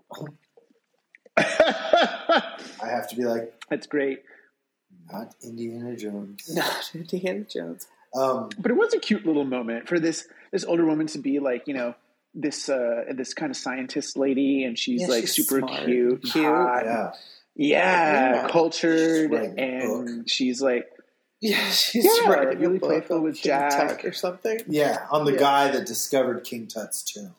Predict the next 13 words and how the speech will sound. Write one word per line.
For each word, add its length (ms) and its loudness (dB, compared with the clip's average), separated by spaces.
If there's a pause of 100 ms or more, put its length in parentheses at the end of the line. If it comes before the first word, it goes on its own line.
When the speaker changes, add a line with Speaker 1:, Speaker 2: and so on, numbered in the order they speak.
Speaker 3:
Right. 580 -2 (760)
'Cause 100 -4
that's 240 0
what 120 -2
an 120 -10
archaeologist 800 -6
Speaker 1:
It's, 60 -4
it's, 100 -12
Speaker 3:
does. 260 -4
Speaker 2:
That's 300 -8
what 100 -10
she 180 -10
does. 400 -10